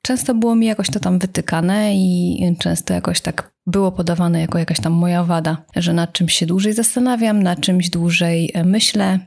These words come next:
nad czymś, e, coś mi sprawia, mm, coś mi zajmuje więcej czasu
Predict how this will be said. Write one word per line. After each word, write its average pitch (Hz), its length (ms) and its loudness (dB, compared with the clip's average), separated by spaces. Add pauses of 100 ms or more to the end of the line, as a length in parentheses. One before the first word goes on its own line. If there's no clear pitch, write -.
(260)
nad 202 280 0
czymś, 196 420 0
e, 185 360 2 (480)
coś - 220 -2
mi 202 140 2
sprawia, 185 680 -2
mm, 185 380 2 (420)
coś 214 180 0
mi 220 100 2
zajmuje 208 400 2
więcej 202 380 0
czasu 185 420 0